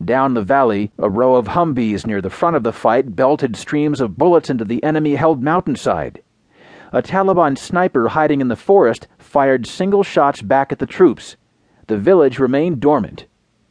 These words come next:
Captain Wahidullah Atifi, a company commander, said fighting had sharpened his men,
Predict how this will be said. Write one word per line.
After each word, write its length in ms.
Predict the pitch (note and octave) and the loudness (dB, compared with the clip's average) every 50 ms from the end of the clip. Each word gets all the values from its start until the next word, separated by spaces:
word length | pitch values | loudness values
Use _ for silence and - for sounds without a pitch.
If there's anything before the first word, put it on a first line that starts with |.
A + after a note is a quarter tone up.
| _ _ _ _ _ _ _ _ _ _ _ _ _ _ _ - | _ _ _ _ _ _ _ _ _ _ _ _ _ _ _ -4
Captain 480 | - E3+ D#3+ D#3 - E3 D3+ C3 G2 | -2 0 0 2 2 0 0 0 0
Wahidullah 720 | C#3 D3+ - C#3 A#2 D#3+ A3+ A#3 F3+ G3+ G3 F#3 F#3 F3+ - | 2 4 4 4 2 0 -2 0 4 4 4 6 6 4 2
Atifi, 720 | - C#3+ - - - - E3 C3+ - - E2+ D2 G2+ - _ - | 0 -2 -4 -4 -4 -2 -2 -2 -2 -4 -8 -8 -8 -14 _ -10
a 100 | - - | -10 -10
company 380 | - - D3+ C#3+ A#2+ B2+ B2 A2+ | -4 -4 -4 -2 0 -2 -2 -2
commander, 640 | - - C3+ A#2 C3+ D3+ E3 D3+ A2+ G#2+ G2 A#2+ - _ _ _ _ _ | -4 -4 -4 -2 0 0 -2 -2 -2 -2 -4 -4 -6 _ _ _ _ _
said 320 | - - D3 C3 B2+ C3+ | -4 0 0 0 0 -2
fighting 420 | - - - E3+ F3+ F#3+ G3+ G#3 | -4 0 2 2 4 4 4 4
had 200 | F#3 D#3 C#3+ A#2 | 4 0 -2 -2
sharpened 400 | - - - F#3 F3+ F3 - F3 | -2 -2 0 0 0 2 0 0
his 180 | E3 F#3+ F3+ C#3+ | 0 0 0 0
men, 400 | D#3 E3 D#3 B2+ A2 F2 D#2 - | 0 0 0 0 0 -2 -4 -8